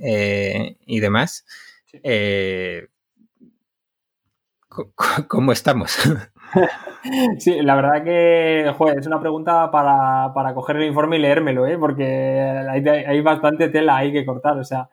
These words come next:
Speaker 2: eh, en general, a mí me sorprendió que había algún dato en el que yo veía el mundo tech como el más happy flower y no, había algunos, eh, si no recuerdo mal, te hablo de memoria, ¿eh? Que,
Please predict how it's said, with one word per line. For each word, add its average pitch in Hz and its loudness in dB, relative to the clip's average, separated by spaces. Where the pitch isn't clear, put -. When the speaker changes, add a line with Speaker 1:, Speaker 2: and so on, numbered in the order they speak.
Speaker 2:
eh, 131 0
en 135 -6
general, 147 2
a 160 -2
mí 170 -2
me 180 -2
sorprendió 185 0
que 156 0
había 147 2
algún 175 0
dato 202 -4
en 147 -2
el 143 -2
que 139 0
yo 143 0
veía 170 2
el 170 -2
mundo 170 0
tech - -2
como 127 -2
el 127 -6
más 156 -2
happy 156 -2
flower 165 2
y 139 0
no, 147 -2
había 139 0
algunos, 147 0
eh, 143 -6
si 139 -6
no 143 4
recuerdo 160 2
mal, 135 0
te 127 -6
hablo 147 2
de 156 0
memoria, 135 -2
¿eh? 170 -4
Que, 131 -14